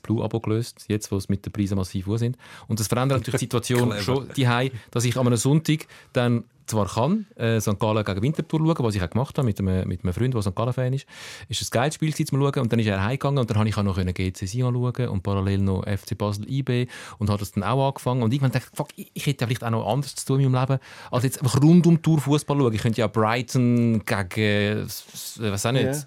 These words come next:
Speaker 1: Nottingham Forest schauen. Ich kann die ganze Zeit, äh, rund um die Tour Fußball schauen.
Speaker 3: Das
Speaker 1: Mega gefährlich.
Speaker 3: Das ist mir vom Papi, ich glaub, auch, das habe ich auch ein bisschen von meinem Papi. Ich habe es mir jetzt zwar zum Geburtstag geschenkt, einen Monat, äh, Blue.
Speaker 1: Ja.
Speaker 3: Ähm, aber er hat auch immer gesagt, "Nein, ich möchte das gar nicht. Ich möchte gar nicht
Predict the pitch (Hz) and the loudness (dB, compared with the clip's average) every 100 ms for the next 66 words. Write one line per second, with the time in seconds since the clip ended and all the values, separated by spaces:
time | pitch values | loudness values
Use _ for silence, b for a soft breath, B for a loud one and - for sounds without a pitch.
0 | B B B 113 127 - 120 113 107 120 | B B B 4 4 4 2 4 2 2
1 | 131 147 - 131 123 143 - 120 113 131 | 4 2 0 -2 -2 -6 -4 -4 -2 -2
2 | 156 - 151 151 _ _ _ _ - 123 | -2 -2 -4 -4 _ _ _ _ -6 -4
3 | 135 151 170 143 139 127 117 - 95 - | 2 4 4 2 0 0 -4 -4 -6 -6
4 | - - 139 151 139 131 110 - 151 185 | -8 -4 0 2 0 -2 -4 -6 -4 -2
5 | - 131 127 123 135 123 139 - - - | -2 0 0 0 -4 0 0 0 -10 -4
6 | 139 147 170 143 135 135 - 135 127 113 | -2 0 0 0 0 -2 -4 -6 -2 -2
7 | 143 - 151 165 160 156 143 139 147 127 | -4 -2 0 2 2 0 -2 0 -2 0
8 | 147 - 151 - 117 104 113 123 123 123 | -2 0 -4 -2 -4 -2 -2 -2 -2 -4
9 | 120 - 113 117 123 143 - _ - 107 | -6 -4 -6 -4 -6 -6 -10 _ -4 -4
10 | B B - 135 131 - 131 123 143 147 | B B -2 0 0 -2 0 2 0 0
11 | 135 143 135 127 135 147 151 - - 147 | 0 0 -6 -6 -6 -6 -8 -10 -6 -4
12 | 143 135 - - 143 - 143 139 | -2 -6 -8 -4 -4 -2 -2 -2